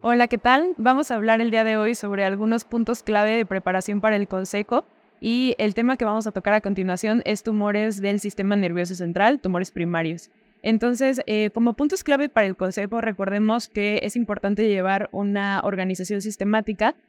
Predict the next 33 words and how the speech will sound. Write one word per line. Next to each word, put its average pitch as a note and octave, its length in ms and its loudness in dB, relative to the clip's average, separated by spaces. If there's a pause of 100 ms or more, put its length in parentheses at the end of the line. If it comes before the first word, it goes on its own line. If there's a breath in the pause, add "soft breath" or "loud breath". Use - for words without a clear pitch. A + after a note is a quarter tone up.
acerca G3+ 300 -2
de G3+ 40 4
los F#3+ 140 0
temas G3 240 -2
que G3+ 80 -4
vamos F#3 260 -2
a F#3+ 40 -2
desarrollar. A3 520 -2 (380)
Para G3+ 320 2
este A#3+ 420 -2
fin, C4 400 0
vamos G#3+ 320 2
a G#3 100 -4
comenzar F#3+ 440 -4
con G3+ 160 -6
una G3+ 160 -2
definición, G#3 640 -4 (100)
que G#3 80 2
es G#3 140 -2
un A3+ 80 0
grupo A#3+ 240 0
heterogéneo G#3 560 0
de G#3 100 0
neoplasias G3 600 0
que F#3+ 100 -6
tienen F#3+ 260 0
como F3 180 -2
origen G3 280 -2
en F#3+ 100 -2
el F3+ 80 -4
sistema F#3+ 400 -2
nervioso F3+ 380 -2
central. F3+ 480 0